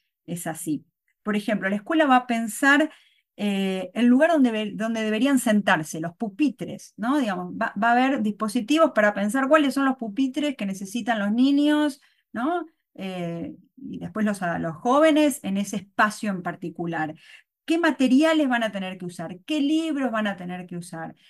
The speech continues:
¿Qué imágenes? ¿Cómo se los va a convocar para que aprendan mejor? ¿No? Por ejemplo. Y van a consolidarse en este, en este momento estas especialidades médicas que también van a atender a, un, a, a,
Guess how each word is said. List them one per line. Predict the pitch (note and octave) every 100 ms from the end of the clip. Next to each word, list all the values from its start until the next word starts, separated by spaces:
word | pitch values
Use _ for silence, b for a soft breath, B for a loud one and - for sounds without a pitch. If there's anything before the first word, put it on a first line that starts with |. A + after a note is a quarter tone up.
| b -
¿Qué | C#4+
imágenes? | C#4 B3+ D4+ D#4 B3+ G#3+ F#3+
¿Cómo | C4 C#4
se | B3+
los | G#3+ G3+
va | A3+
a | A#3+
convocar | A3 G#3 G3 G3 G3 A#3 A#3+ B3
para | G3 F3+
que | F3
aprendan | F3 - G#3+ A3+ A3+ A3 G#3
mejor? | F#3 F3 F3 D#3+ - _ _ _ -
¿No? | F3 B3 B3
Por | E3+
ejemplo. | F3 - - - - - _ _ _ _ _ _ _ _
Y | G3
van | A3 D4+
a |
consolidarse | D4 A#3 A#3 B3 D#4 B3+ - E3+ E3
en | F3
este, | F3 - F3+ D#3+ B B B
en | - G3+
este | G3+ A#3+
momento | B3+ B3 C4 B3+ D#4+ - B B
estas | G3 G3 G#3+
especialidades | G3+ F3+ F3 F3 F3 G#3 A3+ C4
médicas | C4+ D#4 F4+ C#4 -
que | -
también | F3 F3+ A3+ F4+ C4+
van | F#3
a | F3
atender | E3+ E3 F3
a, | E3
un, | D#3+ E3 D#3 D3 b b b
a, | F3 E3+ D#3 - - _ _ -
a, | F3+ F3 F3+